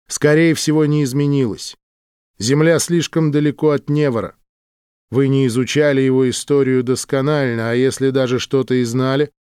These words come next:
это не влияло на вашу жизнь кардинально. Вы полетели сюда не из-за Невора как такового.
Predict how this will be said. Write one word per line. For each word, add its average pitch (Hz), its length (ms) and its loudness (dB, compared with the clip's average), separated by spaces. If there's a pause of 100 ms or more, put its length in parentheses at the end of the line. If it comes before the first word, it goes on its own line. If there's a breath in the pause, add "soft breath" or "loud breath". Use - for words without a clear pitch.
(360)
это 160 240 2
не 165 120 2
влияло 156 520 2
на 143 160 0
вашу 139 300 -2
жизнь 127 380 -2
кардинально. 120 760 -4 (760)
Вы 160 160 2
полетели 170 480 2
сюда 160 340 0
не 156 200 2
из-за 143 300 0
Невора 151 500 0
как - 200 -8
такового. 123 720 -2